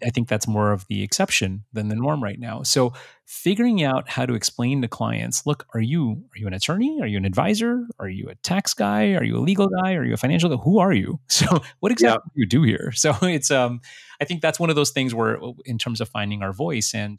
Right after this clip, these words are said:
Speaker 1: and I think as we've gotten more comfortable with that, and as we've been able to, to, um, synthesize that into a coherent message, I think it's a lot easier to become referable.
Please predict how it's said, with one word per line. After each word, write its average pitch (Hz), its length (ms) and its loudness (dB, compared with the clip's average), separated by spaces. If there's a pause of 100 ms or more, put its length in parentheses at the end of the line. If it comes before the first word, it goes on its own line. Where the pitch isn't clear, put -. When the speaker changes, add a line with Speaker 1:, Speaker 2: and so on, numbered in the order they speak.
Speaker 1:
and 127 120 0
I 117 60 0
think 147 300 -4
as 135 240 2
we've 147 200 -2
gotten 123 280 -2
more 120 200 0
comfortable 123 480 -4
with 104 140 -4
that, 101 180 -2
and 104 100 -6
as 107 220 -4
we've 107 260 -4
been 107 100 -2
able 104 220 -4
to, 101 320 -6 (140)
to, 110 240 2
um, 95 380 0 (240)
synthesize 127 680 2
that 95 280 -8
into 110 460 -4
a 98 420 -6
coherent 117 480 -2
message, 110 720 -2
I 123 80 -2
think 143 220 -2
it's - 80 -4
a 113 80 0
lot 113 240 2
easier 110 480 -2
to - 120 -8
become 104 360 -6
referable. 107 760 0